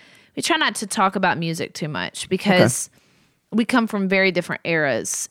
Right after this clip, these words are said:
Speaker 1: And, um, and I think very early on, my dad said, "I am not gonna try to get my hands in the middle of that because she needs to do that however she wants to do it."
Speaker 2: Yeah.
Speaker 1: And, um, I, you know,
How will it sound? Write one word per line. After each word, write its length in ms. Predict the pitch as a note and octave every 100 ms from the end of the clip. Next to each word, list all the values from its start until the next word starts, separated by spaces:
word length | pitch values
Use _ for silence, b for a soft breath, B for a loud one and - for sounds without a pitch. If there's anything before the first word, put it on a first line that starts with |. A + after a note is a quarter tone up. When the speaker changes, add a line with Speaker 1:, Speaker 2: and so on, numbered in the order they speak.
| -
Speaker 1:
And, 420 | F3 F3 E3+ E3+
um, 300 | E3 E3 D#3
and 140 | F#3+ G3
I 80 | G#3
think 320 | A3+ F3+ F3+
very 300 | A#3 A#3+ E3+
early 260 | F3+ F3 F3
on, 240 | E3+ E3
my 120 | D#3+
dad 280 | D#3+ E3+ D#3+
said, 360 | - D3+ D3+ -
"I 140 | F3+ G3+
am 500 | E3+ D3+ D3+ D3+ D#3
not 340 | E3 E3+ -
gonna 220 | F3+ E3
try 520 | D3+ - D#3 D3 C#3 C#3+
to 140 | - D#3+
get 160 | C#3
my 100 | D#3
hands 460 | E3 E3 D#3 D#3 D#3+
in 240 | C#3+ D3
the 80 | E3+
middle 280 | D#3+ D#3 D3+
of 80 | D3
that 240 | E3 C3+
because 220 | D3+ - -
she 140 | E3+
needs 300 | E3 D3+ -
to 60 | D#3+
do 120 | D3
that 160 | D3 D3
however 340 | D#3 C#3 B2+
she 180 | - -
wants 360 | C3+ B2 - -
to 60 |
do 160 | A#2 A2+
it." 180 | F2+ - F3+
Speaker 2:
Yeah. 260 | F2+ D2+ C#2 _
Speaker 1:
And, 400 | F#3+ G#3+ G#3+ G#3 - _ b b _ -
um, 320 | A#3 A#3 G#3+ - -
I, 80 | - -
you 180 | A#3 C#4
know, 340 | D4+ D4+